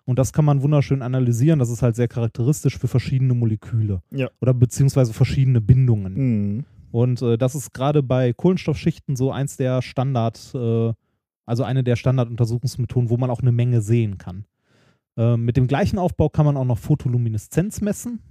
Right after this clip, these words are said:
Speaker 1: Das ist im Grunde eigentlich fast das Gleiche.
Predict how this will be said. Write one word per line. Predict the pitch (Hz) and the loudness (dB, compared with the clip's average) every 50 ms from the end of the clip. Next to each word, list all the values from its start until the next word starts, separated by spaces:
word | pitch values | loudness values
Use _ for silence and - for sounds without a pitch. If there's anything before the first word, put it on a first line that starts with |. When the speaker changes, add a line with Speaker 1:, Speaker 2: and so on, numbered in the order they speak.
| - _ _ _ _ | -20 _ _ _ _
Speaker 1:
Das | 110 104 110 | -8 -6 -6
ist | 113 107 123 | -4 -4 -4
im | 117 | -4
Grunde | - 110 123 139 147 139 139 139 143 139 - - _ _ _ | 0 0 2 2 4 2 2 2 2 0 -4 -8 _ _ _
eigentlich | - 113 120 120 110 - | -6 -4 -4 -4 -4 -4
fast | - 131 120 - - | -6 -6 -6 -6 -12
das | - | -6
Gleiche. | - 117 123 143 165 - - 196 190 | -4 -2 -2 -2 -4 -4 -4 -6 -6